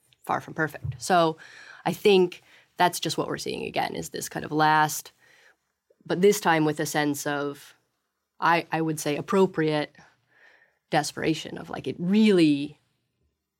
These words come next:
has to happen now because this kind of status quo is, is, um,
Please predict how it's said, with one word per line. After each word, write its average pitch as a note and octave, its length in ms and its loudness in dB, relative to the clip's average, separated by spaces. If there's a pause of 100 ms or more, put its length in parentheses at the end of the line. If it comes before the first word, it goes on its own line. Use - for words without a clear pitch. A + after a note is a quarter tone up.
(220)
has D3+ 260 -4
to - 60 -4
happen C3+ 260 -6
now C3+ 460 -4
because D3 300 -6
this D#3+ 280 -2
kind D3+ 260 0
of D3 200 -2 (600)
status - 680 -4
quo D3+ 480 0
is, C#3 240 -8
is, - 440 -8 (720)
um, - 600 -4